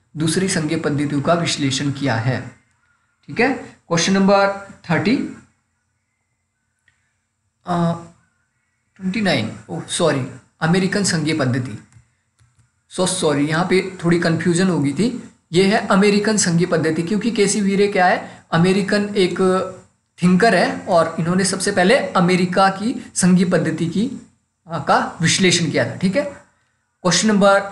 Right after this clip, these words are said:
थर्टी, संकट की स्थिति के लिए अध्यक्षात्मक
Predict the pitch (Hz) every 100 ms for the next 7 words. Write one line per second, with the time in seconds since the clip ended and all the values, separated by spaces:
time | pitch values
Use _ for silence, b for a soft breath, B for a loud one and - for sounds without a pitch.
0 | - - - 151 - 220 269 - - _
1 | _ _ _ _ _ _ _ _ _ _
2 | _ _ _ _ _ _ _ _ _ _
3 | _ _ _ - - 226 226 226 277 277
4 | 294 - - 208 220 240 254 233 220 247
5 | 233 151 175 175 - 202 196 202 220 214
6 | - -